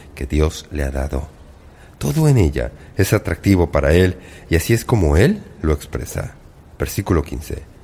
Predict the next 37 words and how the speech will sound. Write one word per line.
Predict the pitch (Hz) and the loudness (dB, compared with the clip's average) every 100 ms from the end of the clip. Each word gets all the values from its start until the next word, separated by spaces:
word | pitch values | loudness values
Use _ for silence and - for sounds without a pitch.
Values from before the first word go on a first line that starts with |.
| - - - | -20 -20 -20
"Fuente | - 104 107 104 104 | -2 2 4 2 0
de | 95 | 0
huertos, | 85 73 65 - - - - - - | 0 -2 -2 -10 -16 -18 -20 -10 0
pozos | 104 110 - 107 | 2 2 0 -2
de | 82 | 0
aguas | 73 73 | 0 -2
vivas, | 69 60 - - - - - | -4 -6 -8 -12 -20 -20 -10
que | 71 | -6
corren | - 78 73 | 0 0 0
del | 69 | -4
Líbano". | 65 65 64 64 64 - - - - - - - | -6 -6 -4 -6 -8 -16 -20 -20 -20 -20 -20 -6
Ahora, | - 135 165 - - - - - - - - - - - | 2 4 4 0 -12 -20 -20 -20 -20 -20 -20 -20 -20 -16
Salomón | - 113 117 139 160 - | 0 4 6 4 2 0
vuelve | 117 139 185 180 | 4 4 4 2
a | - | 2
la | 139 | 2
idea | 113 107 | 2 2
de | 110 | 2
la | 98 | 2
fuente | 76 101 110 107 117 | 0 2 2 2 -2
que | 85 | 0
ha | 80 | 2
mencionado | 98 98 - 76 73 | 2 0 0 0 2
en | 80 | 2
el | 76 | 0
versículo | 64 64 71 71 67 | -2 -8 -8 -6 -6
doce. | 69 67 71 - - - - - - | -6 -4 -6 -8 -20 -20 -20 -20 -4
La | - 98 | 0 2
Sulamita | 117 92 117 - 67 - - - - | 4 4 2 0 -4 -6 -12 -20 -2
ha | 98 131 | 2 4
estado | 170 156 147 | 2 0 0
cerrada | 151 113 98 120 160 | 0 2 4 4 2
para | 143 92 | 2 4
otros | 90 82 73 | 4 2 0
hombres, | 98 95 95 | 2 2 0
pero | - 78 | 0 0
ahora | - 139 147 87 | 4 4 4 2